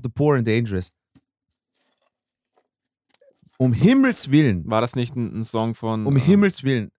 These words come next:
Speaker 1: Äh, es, es, es gibt auch einen Song, der heißt, das, der heißt
Speaker 2: Ja.
Speaker 1: so. Der,
Speaker 2: Von
Speaker 1: der
Speaker 2: Good Charlotte.
Speaker 1: Marcel, darf ich meine, darf ich meine, äh, wir hören uns jetzt was an, Karte jetzt schon spielen?
Speaker 2: Echt? Ja.
Speaker 1: Darf ich, darf ich ganz kurz?
Speaker 2: Natürlich.
Speaker 1: Okay. Wir müssen nicht komplett spielen, das schauen wir uns danach.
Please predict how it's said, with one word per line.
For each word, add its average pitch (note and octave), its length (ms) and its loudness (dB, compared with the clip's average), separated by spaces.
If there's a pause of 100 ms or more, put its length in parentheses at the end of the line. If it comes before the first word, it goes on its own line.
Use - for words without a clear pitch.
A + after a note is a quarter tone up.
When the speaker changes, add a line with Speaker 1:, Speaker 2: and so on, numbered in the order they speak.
Speaker 1:
Äh, G#2+ 100 -10 (140)
es, A#2+ 200 -6
es, B2 240 -6
es C3+ 180 -4
gibt - 180 -8
auch C#3 120 0
einen B2 80 -4
Song, C#3 240 -6
der A2 100 -4
heißt, G#2+ 160 -8
das, G2+ 140 -8
der G2+ 240 -6
heißt G#2 200 -4
Speaker 2:
Ja. A2+ 40 -6
Speaker 1:
so. G2 140 -4 (520)
Der, - 80 -4
Speaker 2:
Von A#2 140 0
Speaker 1:
der A#2+ 100 4
Speaker 2:
Good - 60 -10
Charlotte. A2+ 380 0 (720)
Speaker 1:
Marcel, E3 440 -4
darf C#3 200 -2
ich C#3 100 -8
meine, C3+ 300 -4
darf C3 180 -4
ich A#2 100 -20
meine, B2+ 600 -10
äh, G#2 180 -10 (120)
wir A#2 140 -4
hören C3 160 -2
uns A#2+ 140 -10
jetzt B2 180 -10
was A2 140 -12
an, A2 460 -8
Karte G2+ 340 -8
jetzt G2+ 240 -8
schon F#2+ 140 -12
spielen? F#2 340 -12 (400)
Speaker 2:
Echt? B2 460 0
Ja. E2 260 -4 (400)
Speaker 1:
Darf B2 180 -4
ich, C3 80 -14
darf D3 200 -2
ich C3+ 100 -6
ganz B2 160 -8
kurz? B2 240 -8
Speaker 2:
Natürlich. G#2 380 -4 (300)
Speaker 1:
Okay. A2+ 300 -10 (220)
Wir B2 100 -4
müssen A3 240 0
nicht A#3 140 0
komplett G#3 340 -4
spielen, G#3+ 300 -8
das D3+ 120 -8
schauen D#3 180 -4
wir - 40 -4
uns D#3 120 -8
danach. C#3+ 320 -8